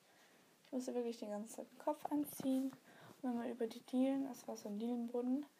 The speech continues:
gelaufen ist im oberen Geschoss, da hat man unten richtig gesehen, wie die Balken sich so richtig durchgebogen haben. Das war so unheimlich.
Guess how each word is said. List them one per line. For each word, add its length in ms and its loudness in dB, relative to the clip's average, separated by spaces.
gelaufen 480 2
ist 100 -4
im 120 -2
oberen 360 0
Geschoss, 540 -2
da 180 -2
hat 160 -6
man 240 0
unten 400 6
richtig 460 0
gesehen, 380 -2
wie 80 0
die 80 0
Balken 320 0
sich 200 -16
so 100 -2
richtig 420 -2
durchgebogen 680 -4
haben. 220 -4
Das 160 -12
war 80 0
so 80 -6
unheimlich. 600 -2